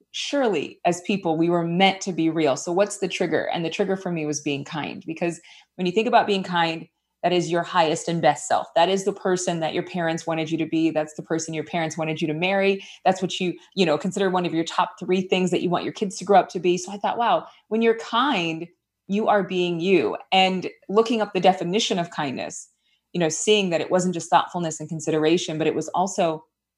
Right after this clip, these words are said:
nature, natural propensity, and determination. And I thought, wow, we were literally programmed, I believe, from inception to be kind. It's just that life is unkind. But once you get back to identity,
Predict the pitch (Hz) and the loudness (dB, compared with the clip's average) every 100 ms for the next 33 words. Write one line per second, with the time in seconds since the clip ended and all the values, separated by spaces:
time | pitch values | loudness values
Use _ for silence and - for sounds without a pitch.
0 | _ _ _ 190 170 196 196 226 202 202 | _ _ _ -4 0 0 0 -2 -2 -4
1 | - _ _ 170 170 208 - 214 202 180 | -10 _ _ -2 0 0 0 -2 -2 -4
2 | - 202 196 165 160 160 156 156 170 156 | 0 0 0 0 0 -2 -6 -8 -6 -4
3 | 139 135 - - _ _ _ _ _ _ | -4 -6 -10 -16 _ _ _ _ _ _
4 | - 185 190 - 220 190 190 233 208 220 | -2 0 0 -2 0 0 -2 -4 0 0
5 | 190 208 214 - 202 175 160 147 - - | 0 -2 -4 -4 0 2 2 0 -6 -16
6 | - 202 208 185 160 131 71 78 - _ | -2 0 0 -2 -2 -2 -4 -10 -20 _
7 | _ _ - 175 180 170 160 160 - _ | _ _ 0 2 2 2 0 -2 -10 _
8 | _ _ _ _ 196 185 170 - 170 - | _ _ _ _ 0 0 -2 0 0 0
9 | 143 - _ - 202 180 - 226 233 160 | -10 -10 _ -10 -6 -6 -4 0 2 2
10 | 143 - 165 - 196 190 - 180 208 214 | 0 -4 -2 -2 0 -2 0 2 2 0
11 | - 196 196 - 180 170 - 139 - 143 | -4 -6 -4 -2 -2 -2 -4 -4 -4 -6
12 | - 220 269 262 247 233 - 196 180 185 | -2 -2 0 0 0 0 0 -2 0 0
13 | 185 160 151 | 0 2 0